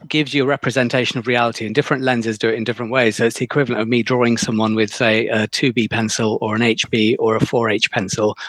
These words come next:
or a piece of charcoal or, you know, uh, my finger dipped in a bit of, you know,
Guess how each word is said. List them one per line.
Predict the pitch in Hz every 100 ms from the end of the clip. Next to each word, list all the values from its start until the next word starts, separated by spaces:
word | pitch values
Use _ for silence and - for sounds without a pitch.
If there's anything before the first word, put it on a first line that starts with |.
| -
or | 127
a | 113
piece | 127
of | 117
charcoal | - 139 117 - 107 107 - - - - -
or, | - 120 117 120
you | 131
know, | 117 110 107 - - -
uh, | 117 143
my | 120 117
finger | - 123 117
dipped | 110 135 -
in | 113 113 110 _ _ _ -
a | 131
bit | 123 117
of, | 107 - -
you | 160
know, | 113 110